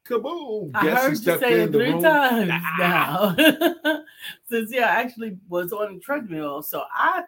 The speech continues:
Speaker 2: thought about you a couple of times. I wonder if you might join me. Give me some more ex-, incentive to be on the treadmill some more. I didn't get on it this morning because I had a late night last night,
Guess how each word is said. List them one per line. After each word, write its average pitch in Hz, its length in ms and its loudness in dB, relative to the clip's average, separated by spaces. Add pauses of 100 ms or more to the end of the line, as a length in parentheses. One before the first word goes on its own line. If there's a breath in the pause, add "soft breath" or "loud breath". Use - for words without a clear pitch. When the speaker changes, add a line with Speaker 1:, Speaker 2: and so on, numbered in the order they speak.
Speaker 2:
thought 208 180 -4
about 233 380 -8
you 131 60 -12
a - 40 -18
couple 196 320 -10
of 220 100 -8
times. 139 480 -8
I 151 60 -8
wonder 165 340 -8
if 160 160 -10
you 175 160 -10
might 180 340 -8
join 233 360 -4 (220)
me. 170 420 -4 (460 soft breath)
Give 208 140 0
me 208 160 0
some 196 200 -4
more 185 300 -4
ex-, - 480 -8
incentive 185 1200 -4
to 160 220 -4
be 151 380 -10
on 160 260 -4
the 151 100 -4
treadmill 151 480 -4
some 151 160 -4
more. 160 260 -4 (300 loud breath)
I 208 100 6
didn't 285 300 2
get 269 180 6
on 269 220 6
it 214 100 -4
this 226 260 0
morning 202 800 -2 (540)
because 175 420 -4
I 180 80 -6
had 202 220 -2
a 151 100 -2
late 208 380 -4
night 190 320 -10
last 151 400 -8
night, 139 360 -10